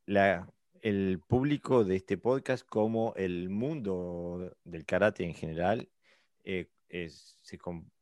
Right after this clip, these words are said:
se compone de, de, en su gran mayoría,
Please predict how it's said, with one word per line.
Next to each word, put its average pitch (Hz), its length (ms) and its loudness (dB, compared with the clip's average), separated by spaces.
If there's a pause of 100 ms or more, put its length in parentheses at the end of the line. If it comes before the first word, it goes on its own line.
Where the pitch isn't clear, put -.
(360)
se - 100 -18
compone 107 540 0
de, 87 240 -4 (100)
de, 82 460 -8 (400)
en 87 160 -10
su 85 160 -10
gran 104 200 4
mayoría, 107 720 2